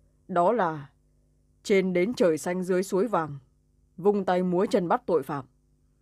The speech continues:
Y thực sự là một vị anh hùng nhân dân, chẳng những bắt phạm nhân tội ác tày trời không chùn tay, đối phó với cẩu quan vi phạm pháp lệnh cũng lại không hề chùn chân.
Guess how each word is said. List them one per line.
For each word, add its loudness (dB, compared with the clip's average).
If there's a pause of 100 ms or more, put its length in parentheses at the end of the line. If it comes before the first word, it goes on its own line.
(380)
Y 2
thực -2
sự 0
là 0
một 0
vị 0
anh -2
hùng -4
nhân 0
dân, -2 (600)
chẳng 0
những -2
bắt 0
phạm 0
nhân 0
tội 0
ác -2
tày 4
trời 2
không -4
chùn -2
tay, -8 (540)
đối 2
phó 0
với 4
cẩu 4
quan -2
vi -2
phạm -4
pháp -4
lệnh -2 (120)
cũng -2
lại 0
không -2
hề -2
chùn -4
chân. -6